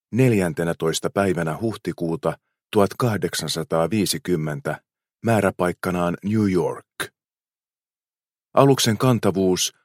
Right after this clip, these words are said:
oli satakuusikymmentä lästiä, sen pituus oli satakaksikymmentäneljä jalkaa ja leveys kaksikymmentä jalkaa. Miehistö käsitti viisitoista henkeä, kaksi perämiestä,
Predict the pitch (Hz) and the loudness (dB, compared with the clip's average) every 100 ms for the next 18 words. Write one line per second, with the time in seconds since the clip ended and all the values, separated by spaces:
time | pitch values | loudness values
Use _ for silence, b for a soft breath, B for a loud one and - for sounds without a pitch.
0 | _ 101 104 - 113 110 - 127 87 85 | _ 0 2 2 2 0 2 2 2 -2
1 | 76 76 82 90 87 - 90 80 - _ | -6 -4 0 2 2 -2 -2 -4 -6 _
2 | _ _ _ _ - 101 87 117 - 104 | _ _ _ _ -4 -2 0 -2 2 2
3 | 95 - 95 92 - - 120 107 127 120 | 2 2 2 2 0 0 2 2 0 0
4 | - 87 87 90 90 107 82 73 82 90 | -2 -2 -2 0 2 2 0 0 2 2
5 | 78 - 80 78 78 _ _ - 95 101 | 2 0 -2 -2 -4 _ _ 0 4 6
6 | 95 87 85 - _ - 110 - - 69 | 6 4 2 -4 _ 2 2 0 -2 -6
7 | 65 69 67 65 64 - 73 - - _ | -10 -8 -8 -8 -8 -10 -12 -14 -20 _
8 | _ _ _ _ _ _ _ _ _ _ | _ _ _ _ _ _ _ _ _ _
9 | - 113 127 107 104 - 107 95 - 107 | -2 6 6 6 2 2 2 2 -2 0
10 | 110 98 104 - - 127 101 92 80 73 | 2 0 0 0 4 4 4 0 -2 -4
11 | 80 87 87 80 85 82 78 _ _ _ | -2 0 -2 -2 -2 -2 -4 _ _ _
12 | _ - 107 - 92 101 98 90 87 87 | _ 0 2 2 0 4 4 4 2 0
13 | 80 - 87 | -2 -2 -4